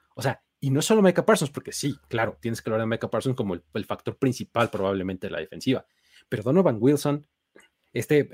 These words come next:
Malik Hooker, eh, Leighton Vander Esch, eh, Doras Armstrong, o sea, todos están teniendo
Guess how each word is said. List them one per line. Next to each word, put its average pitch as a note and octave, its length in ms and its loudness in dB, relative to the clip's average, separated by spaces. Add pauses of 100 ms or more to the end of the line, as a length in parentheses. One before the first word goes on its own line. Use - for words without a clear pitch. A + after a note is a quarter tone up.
Malik A#2+ 340 -2
Hooker, E3+ 420 4 (300)
eh, A#2+ 200 -8 (280)
Leighton D3+ 400 2
Vander E3 320 6
Esch, C3 280 0 (220)
eh, A#2+ 260 -4
Doras B2+ 420 -2
Armstrong, D3 540 2 (220)
o - 80 -6
sea, C3 220 -10
todos G#3 640 4 (120)
están D#3+ 300 -2
teniendo F3 640 2